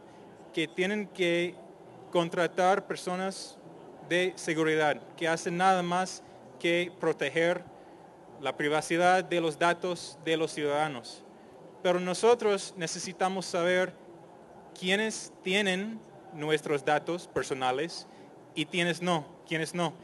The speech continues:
Y para hacer eso, y-, yo creo que necesitamos crear un mercado de privacidad en que nosotros estamos dispuestos a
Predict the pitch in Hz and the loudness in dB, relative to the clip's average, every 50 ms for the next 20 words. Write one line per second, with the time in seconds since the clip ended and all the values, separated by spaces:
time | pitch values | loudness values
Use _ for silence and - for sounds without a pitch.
0 | - - - - - - 165 - - 175 185 180 202 226 214 220 220 208 - 240 | -20 -20 -20 -20 -16 -14 -4 0 2 4 4 4 4 4 4 4 2 2 0 -2
1 | 214 175 185 - - - - - - - - - 175 190 220 214 - 208 196 185 | -4 -4 -8 -12 -16 -20 -20 -20 -20 -18 0 4 6 8 8 6 6 4 4 4
2 | 190 202 202 - - - - 165 165 165 - 175 170 - 180 170 190 180 196 196 | 2 0 -4 -10 -12 -8 -6 -4 -4 -4 -4 -6 -8 -10 -4 -2 -2 0 0 -2
3 | 180 - 175 170 175 180 180 180 170 175 175 170 165 165 - 190 190 185 180 170 | -4 0 2 4 4 4 2 0 0 0 0 0 0 0 2 4 4 6 6 6
4 | 165 170 165 170 - - 151 156 151 147 151 151 143 143 143 - 147 139 147 151 | 4 2 0 -4 -6 -2 -2 -2 0 0 0 0 0 0 -2 -2 -2 0 0 2
5 | 143 123 110 - - - - - - - - - - - - - - - - - | 0 0 -2 -6 -14 -18 -20 -20 -20 -20 -20 -20 -20 -20 -20 -20 -20 -20 -18 -10
6 | - 151 147 147 156 165 170 165 160 160 151 - 180 180 185 196 196 185 - 165 | -8 -8 -8 -4 -2 -2 0 0 -2 -2 -4 -2 -4 -2 0 -2 -2 -2 -4 -6
7 | - - 190 185 196 190 180 190 165 - 156 185 185 180 - - 190 175 170 170 | -4 -2 -2 -2 -2 -2 -4 -6 -6 -4 -2 -2 -2 -2 -2 -4 -6 -6 -8 -12
8 | - - 143 139 135 131 131 | -12 -6 -2 0 0 0 0